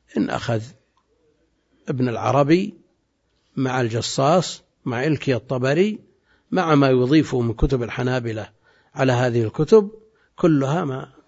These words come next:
ما تعدل القرطبي. كل الث-، ال-، الكتب هذه ما تعدل القرطبي، أقل بكثير،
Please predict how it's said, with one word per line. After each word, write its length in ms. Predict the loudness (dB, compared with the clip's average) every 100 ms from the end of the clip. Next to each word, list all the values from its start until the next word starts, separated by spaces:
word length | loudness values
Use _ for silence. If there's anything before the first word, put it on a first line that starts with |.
| _ _
ما 80 | -10
تعدل 380 | -8 -8 -6 -4
القرطبي. 680 | -4 -8 -14 -16 -20 -20 -20 _ _ _ _ _ _ _ _ _ _ _ _ _ _ _ _ _
كل 200 | -2 -2
الث-، 120 | -2 -4
ال-، 200 | -6 -4
الكتب 640 | -6 -8 -8 -8 -6 -4
هذه 220 | -4 -2
ما 140 | -2 -2
تعدل 300 | -4 -4 -6
القرطبي، 540 | -8 -14 -20 -18 -12
أقل 260 | -8 -6 -6
بكثير، 520 | -4 -4 -4 -8